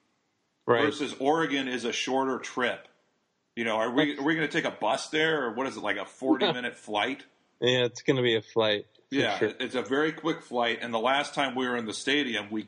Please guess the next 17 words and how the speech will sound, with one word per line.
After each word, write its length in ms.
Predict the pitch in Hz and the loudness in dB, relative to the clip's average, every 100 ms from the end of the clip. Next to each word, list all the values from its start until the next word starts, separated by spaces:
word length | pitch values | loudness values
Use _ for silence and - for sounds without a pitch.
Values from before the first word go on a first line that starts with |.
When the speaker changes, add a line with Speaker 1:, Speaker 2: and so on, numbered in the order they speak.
| - | -6
Speaker 2:
we 140 | 113 | -8
killed 420 | - - 185 135 | -4 -2 -2 -2
them, 240 | 110 104 104 - _ _ _ - | -2 -4 -6 -16 _ _ _ -8
and 120 | 123 | -2
we 100 | 131 | -2
killed 320 | 127 160 160 | 0 2 2
them 180 | 135 123 | 0 0
last 380 | 123 143 143 - | 2 2 0 -4
year. 160 | 117 113 | -4 -2
We 140 | 120 | -2
know 160 | 127 127 | 0 0
they're 140 | 127 | 0
probably 360 | 127 139 117 104 | 2 2 0 -6
decent, 500 | 101 127 113 104 92 | -4 -4 -4 -8 -6
so 120 | 110 | 0
I 120 | 117 | 0
just, 320 | 123 143 101 | 0 -2 -4